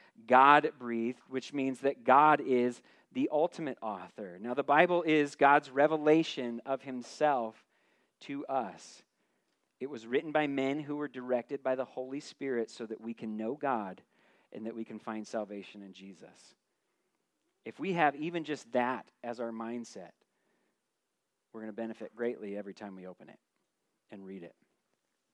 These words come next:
Now, the book of Obadiah contributes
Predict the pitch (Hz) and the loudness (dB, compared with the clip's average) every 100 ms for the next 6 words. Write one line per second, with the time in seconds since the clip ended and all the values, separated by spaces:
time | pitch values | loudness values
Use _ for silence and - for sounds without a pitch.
0 | _ _ _ _ _ _ _ _ 127 113 | _ _ _ _ _ _ _ _ -4 -4
1 | - - 120 147 165 156 165 160 165 151 | -4 -10 -4 -2 4 4 6 8 8 8
2 | 131 - - 147 - - 170 156 139 143 | 6 0 -8 -8 -6 -4 -4 -2 -6 -6
3 | - | -14